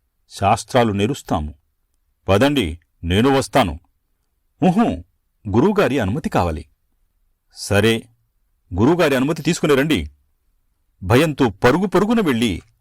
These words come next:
ఆ బాలకులు తమ గురువుకు చెప్పారు. ఏం చేయడం? గురువు కూడా భయంతో కంపించాడు.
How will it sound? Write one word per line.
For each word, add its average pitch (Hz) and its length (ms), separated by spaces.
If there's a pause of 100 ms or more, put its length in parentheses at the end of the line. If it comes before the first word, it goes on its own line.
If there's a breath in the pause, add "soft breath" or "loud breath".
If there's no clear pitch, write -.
ఆ 98 140
బాలకులు 92 680 (280)
తమ 87 360
గురువుకు 175 320 (100)
చెప్పారు. 80 320 (840)
ఏం 110 300
చేయడం? 120 300 (760)
గురువు 113 340
కూడా 113 260
భయంతో 110 420
కంపించాడు. 98 640